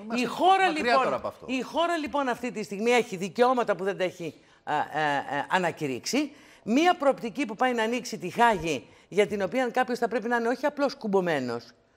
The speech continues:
Speaker 2: θα πρέπει να είναι επιφυλακτικός και μόνο στο άκουσμα της λέξης Χάγη. Πρώτα απ' όλα, γιατί η Χάγη δεν
Speaker 1: Εσείς
Speaker 2: είναι το
Speaker 1: είστε κατά
Speaker 2: δικαστήριο
Speaker 1: της
Speaker 2: που
Speaker 1: προσφυγής
Speaker 2: φανταζόμαστε
Speaker 1: Χάγη;
Speaker 2: όλοι. Προφανέστατα, και μάλιστα γιατί αυτό συνεπάγεται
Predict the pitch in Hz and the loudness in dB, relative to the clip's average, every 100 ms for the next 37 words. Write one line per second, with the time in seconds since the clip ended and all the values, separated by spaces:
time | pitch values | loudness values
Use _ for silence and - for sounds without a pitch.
0 | _ _ _ 202 220 262 269 277 285 285 | _ _ _ 0 0 0 0 2 2 0
1 | - 220 214 185 220 - 214 247 269 - | 0 0 0 2 2 2 -2 0 0 2
2 | 226 269 285 262 220 214 220 202 170 180 | 2 2 0 0 4 4 4 -2 -4 -4
3 | 165 156 180 165 - 147 - 151 135 120 | -6 -2 0 0 -2 -10 -2 0 0 -4
4 | 117 - - - 302 302 269 247 196 175 | -12 -14 -18 0 2 4 4 4 4 2
5 | 185 196 262 285 233 233 247 226 208 214 | -2 -4 0 0 0 -2 0 -2 0 2
6 | 202 208 277 302 214 226 202 208 226 220 | 2 2 -2 -2 -2 0 0 0 -2 0
7 | 190 156 120 - _ _ _ _ - 202 | 0 0 -4 -12 _ _ _ _ -8 -4
8 | 208 208 196 - 160 262 285 262 285 254 | -2 -2 -2 -2 -2 -2 -2 -2 -2 -2
9 | 302 262 233 220 220 302 247 180 - 165 | -2 -2 0 0 -2 -4 -4 0 2 2
10 | 190 | 0